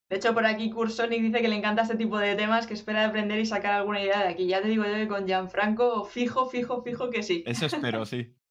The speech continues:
Speaker 2: eso espero. <laughs>
Speaker 1: Porque con TikTok también está como el mito de, es muy difícil, por lo menos también bajo mi experiencia, ya no solamente mito,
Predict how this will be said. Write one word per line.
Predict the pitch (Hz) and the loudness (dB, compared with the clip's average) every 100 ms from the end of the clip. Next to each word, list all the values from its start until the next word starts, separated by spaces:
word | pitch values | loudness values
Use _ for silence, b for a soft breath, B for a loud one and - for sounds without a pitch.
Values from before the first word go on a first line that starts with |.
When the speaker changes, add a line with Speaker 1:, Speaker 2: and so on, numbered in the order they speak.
| _ - | _ -12
Speaker 2:
eso | 123 | -6
espero. | 127 127 110 - - | -6 -4 -8 -8 -12
<laughs> | 135 - | -20 2
Speaker 1:
Porque | 233 233 226 - | 2 4 0 2
con | 240 233 | 4 4
TikTok | 220 - 277 | 0 0 2
también | - 339 320 | 2 0 0
está | 285 277 269 | -2 0 0
como | 277 254 | 2 0
el | 233 | 0
mito | 233 240 233 262 | 0 -2 0 0
de, | 226 202 - | 0 0 -2
es | 226 240 | -4 -2
muy | 262 269 | -2 -4
difícil, | 240 247 240 220 185 - | -6 -4 -6 -4 -8 -2
por | 190 | 0
lo | 196 | 0
menos | 214 240 233 | 0 0 -2
también | - 190 196 208 | -4 -4 -2 -4
bajo | 214 214 | -4 -4
mi | 202 | -6
experiencia, | 190 185 202 247 226 | -4 -2 0 0 -2
ya | 196 | -4
no | |
solamente | 196 202 196 196 190 190 | -6 -8 -6 -4 -4 -2
mito, | 208 240 285 | -2 -4 -6